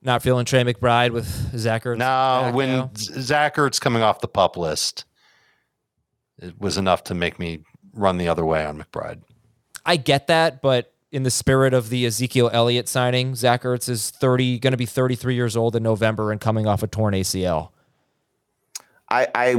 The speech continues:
Speaker 3: would prefer McBride over Ertz, but again, it's very similar to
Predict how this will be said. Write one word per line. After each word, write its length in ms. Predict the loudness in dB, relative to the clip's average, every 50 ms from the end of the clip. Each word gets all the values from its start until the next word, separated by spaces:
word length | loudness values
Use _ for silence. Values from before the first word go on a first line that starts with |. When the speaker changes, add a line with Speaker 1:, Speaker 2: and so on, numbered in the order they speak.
| 0 0 0
Speaker 3:
would 180 | 0 0 2
prefer 340 | 0 -2 0 2 2 2 4
McBride 540 | 4 2 2 2 2 4 4 2 2 0 -2 0
over 340 | 2 2 4 4 4 4 4 4
Ertz, 400 | 2 2 2 -2 -8 -10 -10 -12 _ 2
but 320 | 2 2 2 -2 -6 _ 0
again, 320 | 2 4 4 4 4 2
it's 320 | 2 0 -2 -6 -10 -12 -14 _ 0
very 200 | 2 2 2 4
similar 400 | 2 2 2 4 4 4 2 2
to 460 | 0 0 2 2 4 2 0 -2 -6